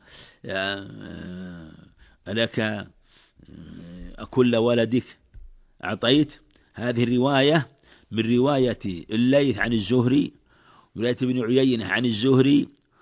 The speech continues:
ومن رواية إبراهيم بن سعد عن الزهري عند مسلم. هؤلاء هم أصحاب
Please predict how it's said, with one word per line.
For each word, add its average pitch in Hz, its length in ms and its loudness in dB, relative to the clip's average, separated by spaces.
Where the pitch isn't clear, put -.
ومن 113 420 0
رواية 147 600 0
إبراهيم 123 420 -2
بن 113 60 -4
سعد 117 280 -4
عن 117 100 -4
الزهري 127 400 -2
عند 147 180 -2
مسلم. 104 520 -2
هؤلاء 120 480 0
هم 156 240 -2
أصحاب 123 540 -2